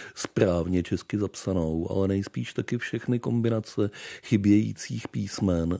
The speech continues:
s diakritikou pro případy překlepů a prostě proto, aby tu doménu jim nějaký lump nezablokoval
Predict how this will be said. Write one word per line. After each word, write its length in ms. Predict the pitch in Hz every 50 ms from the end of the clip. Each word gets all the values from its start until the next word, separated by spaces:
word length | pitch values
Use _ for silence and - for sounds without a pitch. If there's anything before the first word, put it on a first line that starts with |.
| - - -
s 100 | 101 98
diakritikou 1080 | 95 95 92 95 95 95 - - 113 101 - 104 87 - - 92 85 82 80 82 90 - - - - - - -
pro 300 | - 117 104 101 104 101
případy 920 | - - - - 101 92 - - 98 101 107 104 104 104 101 101 - - -
překlepů 760 | - - 92 - - 101 92 92 - - 98 95 95 101 110
a 80 | 107 - - _ -
prostě 360 | - 101 98 - - - 104
proto, 440 | 101 - 98 87 - - 98 95 95
aby 200 | 92 95 98 92
tu 320 | - - - 101 95 95 - - - - - - - -
doménu 760 | 104 95 95 95 92 92 92 95 98 95 95 98 101 101 -
jim 280 | - 101 95 92 98 98
nějaký 680 | 95 95 92 92 90 87 - - 104 98 101 101 107 123 -
lump 340 | - 101 95 95 98 101 -
nezablokoval 920 | 104 95 92 92 92 90 90 90 87 - - 101 98 95 95 90 90 98